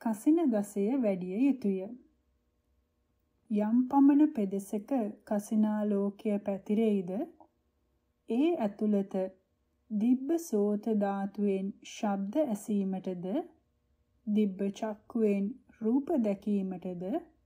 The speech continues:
පර සත්වයන්ගේ සිත් බැලීමටද සමර්ථ වෙයි. කායගත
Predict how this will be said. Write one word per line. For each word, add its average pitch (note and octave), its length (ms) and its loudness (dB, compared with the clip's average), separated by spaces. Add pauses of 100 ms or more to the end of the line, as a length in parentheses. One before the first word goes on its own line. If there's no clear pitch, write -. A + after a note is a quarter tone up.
(960)
පර B3 260 0
සත්වයන්ගේ G#3+ 1040 0
සිත් D4+ 320 -6
බැලීමටද G3 840 -2
සමර්ථ G#3 600 0
වෙයි. G3+ 260 2 (2500)
කායගත G3+ 640 0